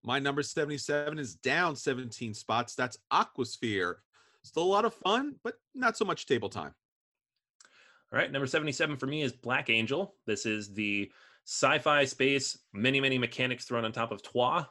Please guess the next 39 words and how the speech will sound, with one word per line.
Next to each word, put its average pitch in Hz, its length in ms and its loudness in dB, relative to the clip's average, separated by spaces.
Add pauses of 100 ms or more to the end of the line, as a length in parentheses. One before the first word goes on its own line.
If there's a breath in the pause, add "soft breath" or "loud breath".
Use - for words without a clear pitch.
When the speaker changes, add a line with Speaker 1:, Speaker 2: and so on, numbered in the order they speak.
Speaker 2:
from 101 220 -2
Asmodee, 113 680 0
and 98 300 -2 (140)
it 113 60 2
was, 110 120 -2
was 107 100 -4
my 110 180 2 (160)
big, 127 320 2
most 107 200 -2
anticipated 101 500 -4
game 101 180 -4
of 95 60 -6
the 90 60 -8
year. 120 360 -4 (320 soft breath)
It 113 120 2
did 139 120 0
not 139 140 4
disappoint 135 420 -4
for 120 80 -6
me. 127 320 -2 (160)
I 107 60 2
absolutely 110 380 0
love 110 200 4
it. 113 140 0 (120)
It's 95 180 -8
moving 107 300 2
up 98 80 -2
the 98 80 -6
list 98 380 -4 (300)
consistently 120 560 -2
as 104 100 0
I 101 60 2
get 101 120 -6
to - 60 -12
play 92 240 -2
it 87 120 -4
more 87 160 -4
and 80 80 -10
more. 85 200 -16